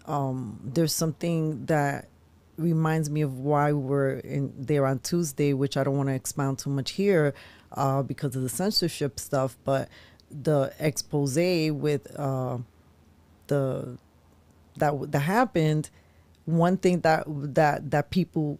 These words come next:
kind of didn't connect is that this man was having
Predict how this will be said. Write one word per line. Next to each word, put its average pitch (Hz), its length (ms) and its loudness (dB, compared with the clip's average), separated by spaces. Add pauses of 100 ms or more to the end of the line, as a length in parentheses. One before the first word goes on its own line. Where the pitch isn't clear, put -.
kind 160 320 0
of 139 140 -4
didn't 156 220 0
connect 170 460 -2
is 170 140 2
that 147 240 0
this 160 240 0
man 156 420 0
was 147 180 0
having 143 600 0